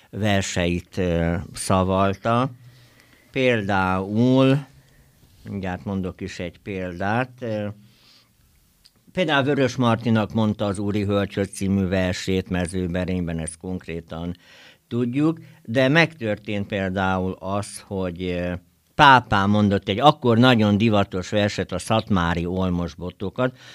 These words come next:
aminek olyan sikere volt, hogy Eszterházi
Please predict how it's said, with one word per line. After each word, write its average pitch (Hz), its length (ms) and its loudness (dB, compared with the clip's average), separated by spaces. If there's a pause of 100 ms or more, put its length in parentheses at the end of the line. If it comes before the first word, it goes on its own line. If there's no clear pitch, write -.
(180)
aminek 113 360 6
olyan 139 260 6
sikere 98 580 0
volt, 107 300 2
hogy 90 160 -4
Eszterházi 92 1040 2